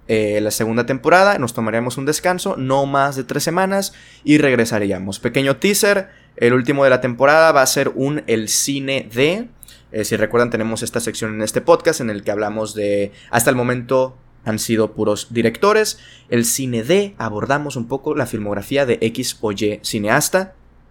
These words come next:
Eh, el primero fue David Fincher en la primera aparición del buen Riva, le mando saludos. Después hablamos de Damien Chazelle, si no me equivoco, también fue con Riva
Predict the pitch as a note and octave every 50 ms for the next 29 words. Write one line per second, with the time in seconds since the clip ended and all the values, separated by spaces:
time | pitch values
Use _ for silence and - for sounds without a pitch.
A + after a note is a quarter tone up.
0 | _ _ _ _ - - - A2+ G#2+ G2+ G2 G2 G2 G2 G2 G2+ G2 - G#2+ G#2
1 | G#2+ A2+ G#2+ - A#2 G#2+ G#2+ G#2+ G#2 G2+ A2 G#2+ - - F3 F#3 F3+ - G3 F#3
2 | E3 B2+ A2 - - G#2+ G#2+ A2 A#2 A2+ - C3+ A2 G#2 - A2+ G#2+ A2+ G#2+ G#2
3 | A2 G#2+ G#2+ G#2 B2+ D#3 F3+ F3 F3 D#3+ C3 A2 A2 A2 A2 G#2+ - C#3 D3+ F3
4 | F#3+ G3 G3 - - - - - - - - - - A#2 A#2 - - C3+ C#3 C#3+
5 | - - - A#2 A2+ A#2+ A#2 B2 B2+ B2 A2 A2+ B2 B2+ B2+ A#2+ - - A#2 B2
6 | B2 C3 C3 C3 B2 - - A2 - - F#3+ G#3 G3 - D3+ F#3 G#3+ G3+ - D#3+
7 | G3+ G#3 G3 - - D3 F3 G3 G3 G#3 - - D3+ B2+ A2+ G2+ B2 C#3 D#3+ F3
8 | D#3+ F3+ G3 A3+ B3 -